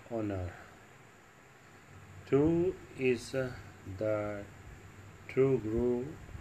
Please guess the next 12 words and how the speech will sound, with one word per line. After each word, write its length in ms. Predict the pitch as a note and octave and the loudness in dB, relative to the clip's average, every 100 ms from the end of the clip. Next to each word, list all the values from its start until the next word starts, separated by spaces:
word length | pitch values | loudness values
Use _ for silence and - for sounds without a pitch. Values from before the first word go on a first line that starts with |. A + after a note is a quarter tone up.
| - - | -12 -6
and 400 | A#2+ A2+ G#2+ G#2 G2 | -2 -2 -2 -6 -8
true 400 | - C3+ C3+ C3+ - | 0 2 2 0 -2
is 320 | A#2+ A2 G2+ - | -2 -2 -4 -4
the 280 | G#2 G2+ G2+ G2+ - - G#2 G2+ | -4 -2 -4 -8 -14 -14 -6 0
word 360 | A#2+ B2+ A#2 - | 2 0 -4 -4
of 200 | A2 G2 | -4 -2
his 360 | A2 G#2+ A2 - - | -2 -2 -2 -4 0
Vani. 520 | A#2 A#2+ A2+ A2+ A#2 - | 0 0 0 -2 -4 -8
In 200 | A2+ A2 | -6 -4
the 120 | G#2 F#2+ | -4 -4
Guru's 500 | A#2 B2 C3 C3 B2+ A#2 | 2 4 4 2 -2 -8
sanctuary, 680 | - A2 G2+ - G2+ G#2 | -4 -4 -4 -6 -4 -4